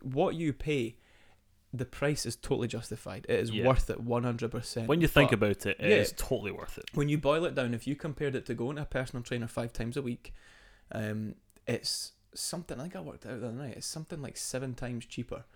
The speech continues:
Speaker 1: coming to a CrossFit
Speaker 2: Or
Speaker 1: gym.
Speaker 2: even if you pay for those, uh, group sessions, like
Speaker 1: Groups, yeah.
Speaker 2: military fitness or,
Speaker 1: Yeah.
Speaker 2: you know, stuff like that outside, like those just people that take you on runs and stuff.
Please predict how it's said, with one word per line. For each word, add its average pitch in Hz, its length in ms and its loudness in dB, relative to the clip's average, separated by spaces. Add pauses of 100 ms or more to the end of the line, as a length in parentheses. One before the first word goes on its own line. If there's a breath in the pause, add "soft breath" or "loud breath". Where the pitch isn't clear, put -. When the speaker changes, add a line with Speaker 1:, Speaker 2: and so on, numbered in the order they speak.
(140 soft breath)
Speaker 1:
coming 120 240 -2
to 120 120 -2
a 107 40 -4
CrossFit - 340 -8
Speaker 2:
Or 139 80 10
Speaker 1:
gym. 180 60 12
Speaker 2:
even 202 140 10
if - 120 8
you 147 60 10
pay 131 220 12
for 113 180 6
those, 104 420 8
uh, 101 220 8 (120)
group - 200 4
sessions, 101 380 2
like 98 120 4
Speaker 1:
Groups, - 260 -2
yeah. 233 220 4
Speaker 2:
military 120 340 12
fitness 104 420 0
or, 101 140 6
Speaker 1:
Yeah. 180 180 4
Speaker 2:
you 113 60 4
know, 104 120 6
stuff - 280 6
like 113 100 6
that 110 100 10
outside, 113 580 8
like 101 140 4
those 104 180 6
just - 240 2
people 107 240 2
that - 80 -6
take 104 180 0
you 101 60 4
on 101 80 2
runs 113 260 4
and 101 80 -2
stuff. - 320 -8